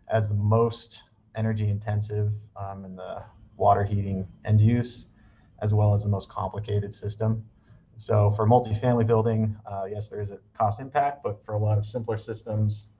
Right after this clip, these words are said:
like the integrated heat pump water heaters you'd find at Home Depot,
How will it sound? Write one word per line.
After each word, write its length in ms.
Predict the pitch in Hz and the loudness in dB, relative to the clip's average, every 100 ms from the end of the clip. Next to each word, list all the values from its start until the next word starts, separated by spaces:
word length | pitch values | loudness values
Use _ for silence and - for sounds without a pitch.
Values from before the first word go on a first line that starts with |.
| _ _ _ _ _ | _ _ _ _ _
like 180 | 101 98 107 | -8 -8 -8
the 300 | 104 98 98 120 | -8 -8 -8 0
integrated 580 | 104 107 101 104 98 - _ _ | 0 2 0 -2 -6 -12 _ _
heat 120 | 107 | -8
pump 100 | 98 | -6
water 220 | 104 101 | -4 -4
heaters 260 | 101 101 98 | -4 -8 -10
you'd 120 | 101 - | -14 -10
find 260 | 98 95 | -10 -10
at 120 | - | -10
Home 180 | 107 95 | -10 -10
Depot, 540 | 101 101 101 98 95 | -10 -10 -6 -6 -6